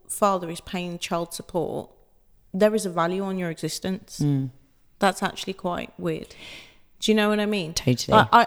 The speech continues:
Speaker 1: I actually remember how much, it was eighty-eight pounds a month he paid.
Speaker 2: Eighty-eight.
Speaker 1: But imagine that I've ha-
Speaker 2: That you even knew that.
Speaker 1: That I remember that.
Speaker 2: Yeah.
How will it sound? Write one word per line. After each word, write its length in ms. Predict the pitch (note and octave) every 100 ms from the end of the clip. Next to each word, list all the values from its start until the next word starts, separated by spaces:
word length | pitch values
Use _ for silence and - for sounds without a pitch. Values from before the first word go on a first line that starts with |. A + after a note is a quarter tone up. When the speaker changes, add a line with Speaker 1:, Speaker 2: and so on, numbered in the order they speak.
| -
Speaker 1:
I 160 | A#3+ B3
actually 220 | A#3 A#3
remember 280 | G#3 G3 A3
how 140 | A3+ A3
much, 200 | - -
it 60 |
was 140 | G#3+ -
eighty-eight 440 | A3 G#3+ - G#3+ -
pounds 260 | G#3+ G3+ G3+
a 40 |
month 280 | G#3+ B3 -
he 60 |
paid. 360 | B3+ C4 D4+ - -
Speaker 2:
Eighty-eight. 540 | D3 C#3+ D3 D3 C3 -
Speaker 1:
But 120 | -
imagine 360 | A3+ B3+ A#3+ B3+
that 120 | A#3+
I've 300 | A3 A3+ G#3+ - -
ha- 160 | - - - -
Speaker 2:
That 80 | D3+
you 60 | D#3+
even 180 | D3 D3+
knew 180 | D#3+ C#3+
that. 220 | B2+ B2 -
Speaker 1:
That 100 | A#3+
I 80 | A#3+
remember 460 | A#3 A3+ B3 D4 G3+
that. 200 | F#3 E3
Speaker 2:
Yeah. 260 | D#3 C#3+